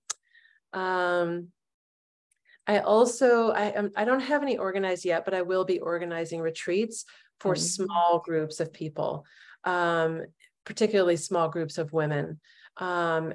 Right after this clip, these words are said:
Speaker 1: and I'm thinking eight to ten women in a, there's so many extraordinary spots here, uh,
Speaker 2: Yeah.
Speaker 1: where the energy is supreme. It's absolutely gorgeous.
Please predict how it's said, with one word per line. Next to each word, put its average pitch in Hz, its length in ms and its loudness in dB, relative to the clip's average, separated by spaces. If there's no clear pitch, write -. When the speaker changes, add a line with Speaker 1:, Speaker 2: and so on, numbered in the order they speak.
Speaker 1:
and 175 120 0
I'm 180 120 2
thinking 185 360 -2
eight 175 280 0
to 170 80 -6
ten 160 340 -4
women 175 400 2
in 170 200 -2
a, 160 360 -2
there's 170 260 0
so 165 220 2
many 156 400 -2
extraordinary 160 840 0
spots 151 440 -4
here, 160 420 -2
uh, 175 40 -2
Speaker 2:
Yeah. 170 220 0
Speaker 1:
where 160 440 0
the 165 220 -4
energy 175 440 0
is 156 240 -4
supreme. 165 840 -4
It's - 180 -10
absolutely 170 520 -6
gorgeous. 160 800 2